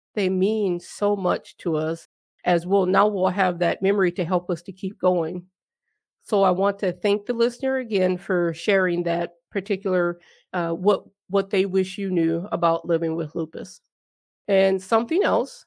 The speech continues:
those of us that have lupus wish that you knew is we are not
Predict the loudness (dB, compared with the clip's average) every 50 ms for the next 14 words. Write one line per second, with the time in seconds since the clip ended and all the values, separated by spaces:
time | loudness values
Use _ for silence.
0 | _ 0 0 2 2 0 0 -2 -4 -6 -6 -2 0 2 2 2 0 -2 -8 _
1 | _ _ _ _ _ -2 -2 -2 -2 -2 -2 -2 0 0 -2 -2 -2 -2 -2 -2
2 | 0 -2 -2 -2 -2 -2 0 0 0 0 0 0 0 0 -2 -2 0 2 2 2
3 | 0 -2 -4 -6 -4 -2 0 2 2 2 0 -2 -4 -8 -8 -6 -4 -2 -2 -2
4 | -2 0 0 0 0 0 -2 -6